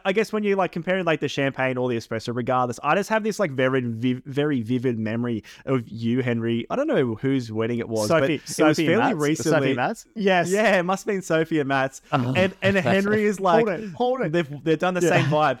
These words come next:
Speaker 1: Yeah, walk down the aisle, like, they're ready to go to pour their champagne tower. And Henry's like, "There's not enough people around watching them." And he's, like, standing in the middle and he's like, "Everybody," and he's, like, yelling.
Speaker 2: Two bottles
Speaker 1: I'm like,
Speaker 2: of champagne in
Speaker 1: "This
Speaker 2: his
Speaker 1: is a
Speaker 2: hands.
Speaker 1: diff-"
Speaker 2: <laughs> Yeah.
Speaker 1: Yeah.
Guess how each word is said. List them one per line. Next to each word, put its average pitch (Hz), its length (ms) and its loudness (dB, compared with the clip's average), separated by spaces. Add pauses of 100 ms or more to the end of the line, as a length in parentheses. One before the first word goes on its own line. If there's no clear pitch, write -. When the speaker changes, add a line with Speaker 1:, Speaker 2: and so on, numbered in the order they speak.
(100)
Speaker 1:
Yeah, 185 300 2
walk 165 340 -2
down 190 220 0
the 175 100 0
aisle, 170 520 4
like, 143 260 2
they're 170 200 0
ready 165 240 -2
to 156 120 -2
go 156 260 2
to 147 80 -6
pour 165 240 -2
their 151 80 2
champagne 143 440 -6
tower. 131 240 -4
And 135 120 -6
Henry's 160 220 -4
like, 135 120 -2 (200)
"There's 156 180 -2
not 214 160 2
enough 269 260 -2
people 180 320 0
around 196 360 -2
watching 240 360 0
them." 131 200 0 (180)
And 160 120 0
he's, 180 200 -2
like, 180 160 0
standing 180 360 0
in 185 80 0
the 170 80 -2
middle 160 320 0
and 156 80 0
he's 147 120 -2
like, 156 80 0 (120)
"Everybody," 277 480 -2
and 247 80 -2
he's, 202 120 -2
like, 160 160 0
yelling. 160 240 4
Speaker 2:
Two 165 40 4
bottles 160 220 4
Speaker 1:
I'm - 20 -2
like, 160 160 2
Speaker 2:
of 151 60 4
champagne 131 340 0
in 135 80 0
Speaker 1:
"This 143 120 2
Speaker 2:
his 285 100 0
Speaker 1:
is 135 40 0
a 135 60 6
Speaker 2:
hands. 170 260 0
Speaker 1:
diff-" 226 380 -6 (220)
Speaker 2:
<laughs> - 120 -16
Yeah. 202 500 2 (180)
Speaker 1:
Yeah. 233 100 2